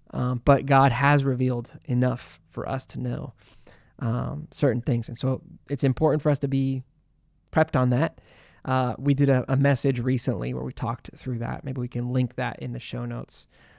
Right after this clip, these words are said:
uh, so that people can, can check that out on the Trinity. But second, it's that Christ cannot be God.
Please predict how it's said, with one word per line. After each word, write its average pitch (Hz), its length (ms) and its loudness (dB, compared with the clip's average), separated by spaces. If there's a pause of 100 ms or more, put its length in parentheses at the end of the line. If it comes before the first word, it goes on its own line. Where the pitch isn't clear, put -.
(140)
uh, 117 260 -2
so 123 160 -4
that 123 140 0
people 127 260 -2
can, 117 380 -6
can 123 160 0
check 123 240 0
that 123 180 -4
out 127 200 -6
on 123 160 -2
the 117 80 -2
Trinity. 123 500 -2 (340)
But 143 140 0
second, 185 460 4 (480)
it's 151 240 -2
that 143 200 0
Christ 156 420 2
cannot 135 380 2
be 131 100 -2
God. 123 380 -4